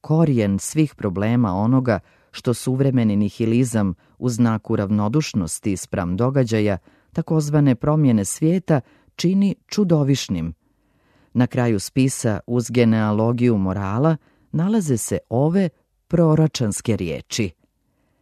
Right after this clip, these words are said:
I da još jednom na kraju kažem ono što sam rekao na početku: čovjek će radije htjeti i ništa nego ne htjeti.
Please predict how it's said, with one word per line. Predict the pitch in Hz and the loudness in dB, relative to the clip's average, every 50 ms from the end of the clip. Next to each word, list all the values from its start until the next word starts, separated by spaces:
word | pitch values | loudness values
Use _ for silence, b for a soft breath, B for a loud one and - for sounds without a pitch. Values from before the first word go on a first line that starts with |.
| _ _ _ _ _ _ _ _ _ _ _ _ _ | _ _ _ _ _ _ _ _ _ _ _ _ _
I | - 151 | 0 2
da | 151 156 | 4 6
još | 151 156 151 - - | 6 4 4 2 2
jednom | 170 170 185 190 190 180 160 131 | 2 4 4 4 4 4 4 4
na | 107 101 | 2 0
kraju | - - 135 135 135 127 107 | 0 -2 0 2 2 2 0
kažem | - - 131 139 160 180 185 170 175 202 190 185 160 - b b b b b b b | 0 -2 -2 0 0 0 0 0 2 2 2 2 0 -2 b b b b b b b
ono | b 117 113 110 104 | b 0 0 0 0
što | - - 101 | -2 -4 -6
sam | - - 98 92 95 | -6 -4 -4 -4 -2
rekao | 104 110 110 - - 107 104 | -2 -2 -2 -2 -4 -2 -2
na | 101 101 | -2 -2
početku: | 95 - 107 104 - - 107 95 92 92 - - - 101 90 - _ _ _ _ _ _ _ _ _ _ _ | -4 -4 -6 -6 -4 -4 -4 -4 -4 -6 -8 -8 -6 -6 -6 -6 _ _ _ _ _ _ _ _ _ _ _
čovjek | - - 110 95 95 107 123 120 - | -8 -6 -4 -2 -2 -2 -2 -4 -4
će | - - 180 180 | -4 0 0 2
radije | 160 156 170 175 190 214 190 135 | 2 2 2 2 2 2 2 2
htjeti | - - - - 143 139 139 - - 139 127 101 - _ _ _ _ _ | 0 -2 -4 -2 0 0 0 0 0 0 0 0 -2 _ _ _ _ _
i | - 131 110 | -2 0 0
ništa | 98 98 123 170 190 - - - - 113 95 85 - _ _ _ _ _ _ _ | 2 2 2 4 2 2 0 -4 -4 -4 -4 -4 -6 _ _ _ _ _ _ _
nego | - 143 160 175 185 175 185 180 147 117 - _ _ _ - | -2 0 0 0 0 2 2 0 0 0 -4 _ _ _ 2
ne | 156 175 180 185 175 | 4 6 6 6 4
htjeti. | 156 - - - - 104 73 - - - - 104 90 | 2 0 -4 -6 -6 -6 -6 -6 -10 -10 -8 -8 -8